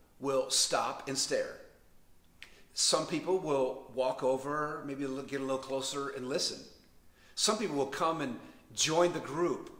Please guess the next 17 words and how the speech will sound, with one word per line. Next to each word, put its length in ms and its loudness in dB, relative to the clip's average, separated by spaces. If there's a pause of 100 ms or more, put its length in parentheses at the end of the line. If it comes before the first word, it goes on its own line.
(240)
Maybe 140 2
they 100 0
didn't 220 -2
know 220 -2
that 220 -2
See 240 0
You 120 0
at 100 0
the 60 -6
Pole 220 -2
was 120 -2
going 300 -2
on. 260 0 (300)
Some 280 0
people 340 -4
interrupt 600 -2
and 220 -8